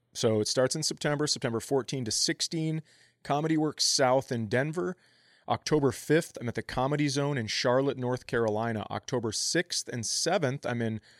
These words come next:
at the Raleigh Improv in Raleigh, North Carolina. Then October nineteen to twenty-one,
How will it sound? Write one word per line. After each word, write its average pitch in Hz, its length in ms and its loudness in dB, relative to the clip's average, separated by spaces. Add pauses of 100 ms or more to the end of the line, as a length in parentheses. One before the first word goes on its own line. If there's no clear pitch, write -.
(140)
at 120 140 -2
the 120 80 4
Raleigh 143 580 6
Improv 135 840 2 (240)
in 117 160 -4
Raleigh, 110 260 2
North 110 240 -2
Carolina. 107 480 -2 (220)
Then 131 120 2
October 131 460 4
nineteen 165 720 0
to - 120 -8
twenty-one, 143 800 0